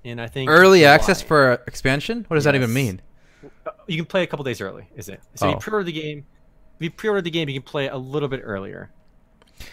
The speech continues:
Speaker 2: So I have a question. Why'd you pre-order from Amazon? Don't they have a their own page you can just get it from?
Speaker 1: Yeah, I, I, I, for me, my default is, like, Amazon. I don't know why.
Speaker 2: So what
Speaker 1: I,
Speaker 2: did he,
Speaker 1: I
Speaker 2: what did he pre-order exactly? Dig-, digital code?
Speaker 1: Yeah.
Speaker 2: Okay.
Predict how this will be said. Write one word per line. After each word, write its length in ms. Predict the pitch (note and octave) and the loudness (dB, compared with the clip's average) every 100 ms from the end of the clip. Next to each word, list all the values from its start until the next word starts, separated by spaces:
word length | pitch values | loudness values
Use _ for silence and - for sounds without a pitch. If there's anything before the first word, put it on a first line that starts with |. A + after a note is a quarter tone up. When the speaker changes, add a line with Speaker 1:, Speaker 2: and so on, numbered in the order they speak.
| - | -8
Speaker 2:
So 140 | - | 0
I 0 | |
have 80 | G3 | 2
a 40 | G#3 | 4
question. 400 | G#3+ - - G2+ | 2 2 -4 2
Why'd 220 | D3 G3 | 2 2
you 80 | G#3 | -2
pre-order 300 | F3 F3+ F3 | 0 0 0
from 100 | - | -4
Amazon? 420 | A#2 C#3+ B2+ F#2 | -2 0 0 0
Don't 180 | F#2 C#3 | 0 0
they 100 | C#3 | 4
have 160 | C#3 C3 | 4 4
a 160 | B2+ - - - - - | 2 0 -14 -16 -16 -2
their 160 | A#2 | 2
own 140 | A#2+ B2 | 2 6
page 260 | A#2+ B2 | 4 4
you 60 | A#2+ | -2
can 100 | A#2 | -8
just 140 | A2 | -6
get 100 | A2+ | -4
it 60 | A#2 | -2
from? 260 | D3 D#3+ D#3+ - - - - - | -4 -8 -10 -20 -20 -20 -20 -16
Speaker 1:
Yeah, 260 | B2+ F3+ B2+ | -4 -2 0
I, 240 | A2 B2+ | 0 -2
I, 260 | C#3 D3 D3 | -4 -4 -4
I, 20 | |
for 120 | - C#3+ | -4 -6
me, 120 | E3+ | -4
my 120 | C#3+ | -4
default 420 | B2+ D3 C3+ A#2 | -4 -4 -2 -2
is, 120 | A#2+ | -4
like, 180 | A2 G2+ | -8 -8
Amazon. 440 | G#2 G#2 F#2+ - A2 | -8 -10 -14 -18 -12
I 40 | A#2 | -8
don't 120 | A#2+ | -8
know 120 | A#2+ | -6
why. 200 | G#2+ G2+ | -6 -2
Speaker 2:
So 120 | C#3+ | 2
what 120 | D#3 | 4
Speaker 1:
I, 0 | |
Speaker 2:
did 100 | F3 | 4
he, 60 | F3 | 4
Speaker 1:
I 20 | |
Speaker 2:
what 160 | D#3+ F3 | 4 4
did 100 | F#3 | 2
he 80 | F3 | 2
pre-order 280 | F3+ E3+ | 2 2
exactly? 300 | A#2+ B2 A#2+ F#2 | 2 0 0 -2
Dig-, 300 | - A#2+ - | -6 -8 -2
digital 300 | A#2+ B2+ A#2+ | 0 0 0
code? 320 | A#2+ D3+ G3 - - _ _ - | 0 0 -2 -14 -20 _ _ -12
Speaker 1:
Yeah. 160 | B2 F2+ - - _ _ _ - G#2 | -10 -10 -18 -20 _ _ _ -16 -12
Speaker 2:
Okay. 300 | - - | -8 -10